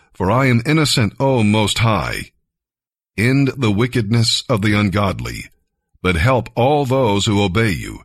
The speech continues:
For you look deep within the mind and heart, O righteous God. God is my shield, saving those whose hearts are true and right. God is a judge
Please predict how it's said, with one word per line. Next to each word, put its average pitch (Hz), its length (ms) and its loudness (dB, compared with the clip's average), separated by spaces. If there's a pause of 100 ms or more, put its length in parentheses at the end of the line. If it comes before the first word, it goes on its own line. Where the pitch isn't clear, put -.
(680)
For 82 120 -2
you 107 160 2
look 113 200 0 (120)
deep 135 300 0
within 120 220 2
the 110 80 2
mind 127 480 0
and 117 160 2
heart, 104 420 -2 (140)
O 120 200 2
righteous 104 580 0
God. - 540 -6 (760)
God 127 240 0
is 123 120 -2
my 120 140 2
shield, 71 540 -2 (480)
saving 139 400 0
those 104 300 0
whose 98 180 0
hearts 92 540 -2
are 98 160 0
true 107 480 0
and 101 180 2
right. 107 440 -4 (840)
God 98 280 0
is 104 120 -2
a 113 80 2
judge 113 720 -2